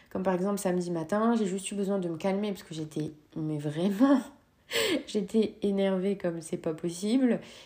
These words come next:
Et ensuite, quand je suis sortie de ma grotte, à peu près dix minutes après, je savais pourquoi et puis voilà. Surtout, rappelle-toi, tu as le droit de ressentir tes émotions, elles t'appartiennent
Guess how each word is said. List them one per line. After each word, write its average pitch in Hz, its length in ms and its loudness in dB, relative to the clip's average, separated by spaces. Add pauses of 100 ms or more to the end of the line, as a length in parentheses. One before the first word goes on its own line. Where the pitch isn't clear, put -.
(140)
Et 185 60 2
ensuite, 202 300 0
quand 185 140 2
je 180 60 -2
suis 180 100 -4
sortie 180 280 -4
de 180 60 -2
ma 170 120 0
grotte, 185 280 2
à 170 60 4
peu 160 120 2
près 165 180 -6
dix 175 140 -2
minutes 175 260 -2
après, 185 380 0
je 180 80 -2
savais 160 280 -4
pourquoi 175 560 2
et 151 200 0
puis 151 180 -6
voilà. 135 240 -4 (920)
Surtout, 208 320 -2
rappelle-toi, 220 640 2 (680)
tu - 140 -2
as 196 60 6
le 196 120 2
droit 202 260 2
de 196 80 0
ressentir 185 520 -2
tes 170 220 -4
émotions, 170 580 -6
elles 160 160 -6
t'appartiennent 180 680 -2